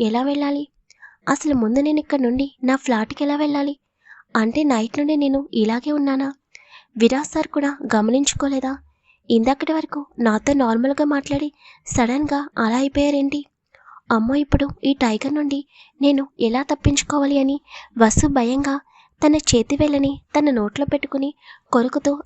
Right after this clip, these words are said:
ఆలోచిస్తూ ఉంటుంది. విరాస్ మనసు అసలు కుదురుగా ఉండడం లేదు. తన మనసు వసు వైపు తిరగమని అంటుంటే తన మెదడు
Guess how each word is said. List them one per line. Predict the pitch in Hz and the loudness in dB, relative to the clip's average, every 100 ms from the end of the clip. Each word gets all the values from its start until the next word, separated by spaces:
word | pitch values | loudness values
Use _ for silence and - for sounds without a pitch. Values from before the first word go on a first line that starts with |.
| - | -4
ఆలోచిస్తూ | 226 247 277 277 - | -2 -2 -2 -4 -2
ఉంటుంది. | 269 269 262 269 - _ _ _ _ _ _ _ _ _ - - - 220 | -2 -2 -4 -4 -10 _ _ _ _ _ _ _ _ _ -20 -20 -16 2
విరాస్ | 220 247 294 - | 4 4 -4 -2
మనసు | 285 269 - 285 _ | -2 0 -2 -4 _
అసలు | 233 - 277 294 - | -2 0 0 0 0
కుదురుగా | 247 226 254 277 | 2 2 0 0
ఉండడం | 269 262 277 | 0 -2 -2
లేదు. | 269 269 277 _ _ - - _ 294 | -2 -4 -8 _ _ -20 -20 _ 0
తన | 302 | 2
మనసు | 285 220 269 - 294 - | 2 0 -2 -4 -4 -2
వసు | 240 220 - | 0 0 0
వైపు | 294 302 - 277 - | 0 0 -2 -6 0
తిరగమని | 233 220 277 285 285 | 0 2 0 0 0
అంటుంటే | 269 269 269 311 - - - - - | 0 -2 -4 -8 -10 -20 -20 -16 -2
తన | 294 | 2
మెదడు | 294 240 214 277 285 | 4 2 2 0 -2